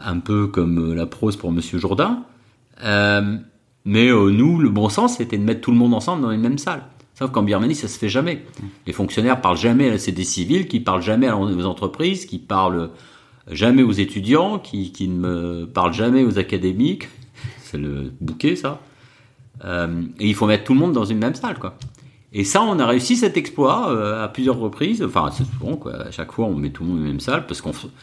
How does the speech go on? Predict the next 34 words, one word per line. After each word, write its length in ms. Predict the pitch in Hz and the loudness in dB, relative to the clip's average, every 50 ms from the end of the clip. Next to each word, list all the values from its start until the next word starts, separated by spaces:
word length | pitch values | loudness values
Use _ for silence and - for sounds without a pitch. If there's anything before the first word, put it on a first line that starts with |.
| - - - - | -20 -20 -20 -14
parce 140 | - 120 - | -10 -4 2
qu'on 140 | 170 165 | 4 4
ne 40 | 147 | 6
se 280 | - - - 98 87 87 | 4 4 0 -2 -2 -2
dit 140 | 85 110 - | -2 -2 2
pas 160 | - 170 160 | 4 4 4
à 40 | 135 | 4
son 160 | - 123 104 | 2 0 0
instant 300 | 101 101 - - 190 196 | 0 -2 -2 -2 -4 -4
qu'il 120 | - 139 | -4 -8
faut 120 | 131 101 92 | -10 -8 -6
faire 180 | - 110 101 | -4 -4 -2
des 80 | 98 85 | -2 -4
salles 220 | - - 110 107 | -4 -4 -4 -4
cloisonnées. 480 | - - 85 - - 131 165 214 233 - - - _ _ _ - - _ - - - _ - - _ - | -4 -4 -6 -6 -4 -4 -6 -6 -6 -10 -12 -20 _ _ _ -20 -20 _ -20 -20 -20 _ -20 -20 _ -4
Et, 180 | - 104 101 101 - - | 0 0 0 0 -2 -2
et 100 | 98 98 | -4 -2
tout 140 | - - 123 | 0 2 4
le 60 | 135 | 4
monde 100 | 151 180 | 4 4
est 20 | - | 4
surpris 280 | - 120 - - 170 | 2 0 0 -2 -4
de 40 | 160 | -2
se 80 | - 120 | -2 -4
retrouver 340 | 120 - - 127 117 127 | -6 -4 -2 0 2 2
ensemble 460 | 135 123 127 - - 175 214 214 185 127 | 2 2 0 0 0 -2 0 0 -2 -2
et 40 | |
de 60 | 101 95 | -2 -2
dialoguer 360 | 98 110 113 113 120 123 127 | -2 -2 0 0 2 2 0
ensemble. 380 | 123 123 123 - 107 104 - - - - - | 0 -2 -4 -6 -8 -8 -10 -12 -18 -20 -20
Euh, 340 | - - - - - - - - - - | -20 -20 -20 -20 -20 -20 -20 -18 -14 -12
eh 60 | - | -10
ben, 160 | - 71 71 - - | -8 -8 -8 -10 -12
si. 260 | - - - - | -16 -16 -16 -16